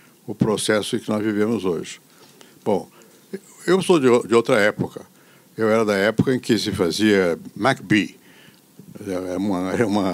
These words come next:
agulha que você furava o cartão, botava assim, balançava, contava e tal. Vi nascer, de alguma maneira, as tecnologias mais modernas. Fui professor em Stanford,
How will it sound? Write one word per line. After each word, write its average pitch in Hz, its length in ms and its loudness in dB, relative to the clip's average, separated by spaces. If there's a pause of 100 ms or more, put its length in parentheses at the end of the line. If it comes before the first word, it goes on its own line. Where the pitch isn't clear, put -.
(240)
agulha 147 440 6
que 127 140 -6
você 101 260 -2
furava 107 460 2
o 107 80 0
cartão, 143 500 2
botava 110 480 0
assim, 131 400 2
balançava, 113 680 0
contava 120 800 -2
e - 60 -12
tal. 123 280 0 (360)
Vi 104 200 4
nascer, 127 400 4
de 104 60 0
alguma 101 220 2
maneira, 110 480 2 (340)
as 95 140 -6
tecnologias 98 640 2
mais 113 160 0
modernas. 113 320 2
Fui 104 100 -6
professor 95 440 0
em 82 140 -4 (200)
Stanford, 139 540 0